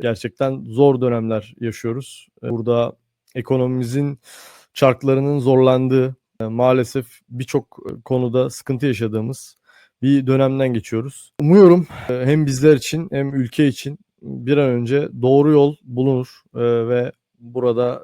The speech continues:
hak anlamında, hukuk anlamında doğru işler yapılır diyeyim. Ve, e, biraz bugünkü videonun konusuna geçelim. E, yani ben Borsa İstanbul'da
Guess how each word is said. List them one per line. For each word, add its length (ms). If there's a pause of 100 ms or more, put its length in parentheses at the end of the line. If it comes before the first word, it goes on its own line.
hak 360
anlamında, 720 (380)
hukuk 360
anlamında 720 (380)
doğru 300
işler 460 (120)
yapılır 580 (180)
diyeyim. 240 (640)
Ve, 340
e, 280
biraz 420 (100)
bugünkü 720
videonun 460 (140)
konusuna 420
geçelim. 460 (300)
E, 80 (280)
yani 340
ben 240
Borsa 280
İstanbul'da 920